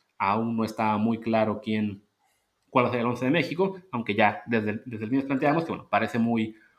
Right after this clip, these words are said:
pues como que muy claro, como nueve jugadores de los once y los otros dos tampoco hay muchas dudas.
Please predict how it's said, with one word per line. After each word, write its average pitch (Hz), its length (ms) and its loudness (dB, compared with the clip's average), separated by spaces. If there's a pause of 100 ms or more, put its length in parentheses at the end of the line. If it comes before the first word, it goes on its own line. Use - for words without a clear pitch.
(540)
pues - 140 -2
como 127 140 2
que 127 100 2
muy 143 460 6
claro, 139 800 6 (300)
como 101 500 0
nueve 139 320 6
jugadores 131 400 6
de 117 80 2
los 113 140 -2
once 147 600 4
y 120 120 2
los 107 80 0
otros 120 240 -2
dos 123 440 2
tampoco 95 400 -2
hay 95 80 -2
muchas 95 260 -8
dudas. - 320 -10